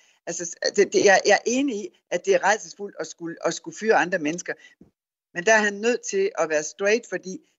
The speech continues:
det er hans job, og så skal han bare ikke selv være, altså, han skal selvfølgelig være ked af, at han skal fyre så mange mennesker, men han er bare nødt til at være nøgtern i den her situation, fordi det er vilkårene, når man er chef. Så er det bare sådan, det er, og så må man tage det med. Men det betyder ikke, at han ikke må vise,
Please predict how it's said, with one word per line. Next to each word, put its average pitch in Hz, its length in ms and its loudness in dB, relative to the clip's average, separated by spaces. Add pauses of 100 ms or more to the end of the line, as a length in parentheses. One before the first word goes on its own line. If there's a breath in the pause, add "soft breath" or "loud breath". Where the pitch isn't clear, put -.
det 226 160 2
er 233 140 2
hans 214 280 -14
job, 214 240 -2
og 170 60 -6
så 180 140 -4
skal 214 160 -6
han 185 140 -8
bare 180 280 0 (320 soft breath)
ikke - 200 0
selv 262 280 2 (340)
være, 156 120 2 (120)
altså, 170 180 -4
han 180 140 -4
skal - 160 0
selvfølgelig 233 240 0
være 143 100 0
ked 220 160 4
af, 151 80 6
at 147 60 2
han 151 100 -8
skal 151 200 -8
fyre 214 160 -2
så 165 80 -16
mange 151 220 -10
mennesker, 156 260 -10 (280 loud breath)
men 160 100 -2
han 160 100 0
er 131 40 -2
bare 180 200 4
nødt 226 220 0
til 190 260 0
at 143 80 -4
være 147 120 0
nøgtern 170 440 -2
i 139 40 -10
den 147 100 -12
her 170 120 -6
situation, 135 560 -8 (240 soft breath)
fordi 175 320 -8
det 185 100 8
er 180 40 2
vilkårene, 170 580 0 (200 soft breath)
når 151 120 2
man 135 200 2
er 131 40 -2
chef. 180 300 2 (240 soft breath)
Så - 240 0
er 190 140 4
det 196 140 -12
bare 170 180 -2
sådan, 180 260 -10
det 170 160 0
er, 165 100 2
og 170 60 -4
så 196 120 -12
må 185 60 -12
man 143 180 -8
tage 151 180 -2
det 175 120 -2
med. 170 240 4 (240 loud breath)
Men 156 120 -2
det - 80 -10
betyder 220 260 4
ikke, 180 100 2
at - 40 -2
han 160 100 0
ikke 185 140 -2
må 143 140 -2
vise, 277 340 2